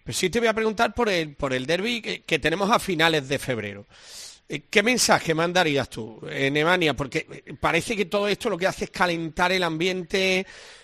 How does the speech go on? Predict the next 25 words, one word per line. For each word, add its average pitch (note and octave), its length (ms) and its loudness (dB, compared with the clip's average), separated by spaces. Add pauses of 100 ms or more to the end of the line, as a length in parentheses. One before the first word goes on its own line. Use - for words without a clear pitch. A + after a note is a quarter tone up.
(120)
poner F3 300 4
otra E3+ 260 2
vez, E3+ 160 6
eh, E3+ 260 4
eh, E3 320 -4
el D#3+ 140 -2
foco F3+ 480 2
en E3+ 60 2
el D#3+ 140 2
partido, F#3 640 0
en F3+ 120 2
la D#3 160 2
tensión. G3 680 2
Creo F#3+ 200 2
que A#3 120 2
ya G#3+ 120 4
disteis G#3 340 2
un G3+ 140 2
ejemplo F#3 460 2
en F3 80 4
la D#3+ 100 8
re-, D3 340 2
reanudación D3 840 2
del F3+ 140 2
derbi, F3 380 2